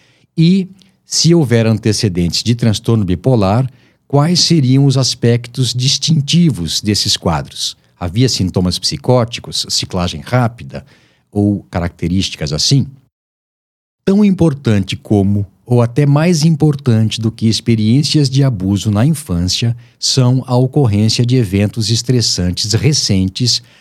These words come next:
e a identificação de gatilhos para recaídas.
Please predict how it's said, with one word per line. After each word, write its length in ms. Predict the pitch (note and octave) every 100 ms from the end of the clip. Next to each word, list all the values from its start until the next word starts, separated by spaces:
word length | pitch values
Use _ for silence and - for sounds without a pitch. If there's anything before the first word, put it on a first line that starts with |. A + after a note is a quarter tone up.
| -
e 120 | B2+
a 60 | C3+
identificação 960 | C#3+ C#3 C#3+ C#3 C#3 C#3 B2 - B2 B2+
de 100 | C3
gatilhos 720 | C#3+ C#3 - D#3+ D3 F#2 -
para 240 | F#2+ F#2
recaídas. 800 | E2 F2+ G2+ D#2 A2+ A2+ -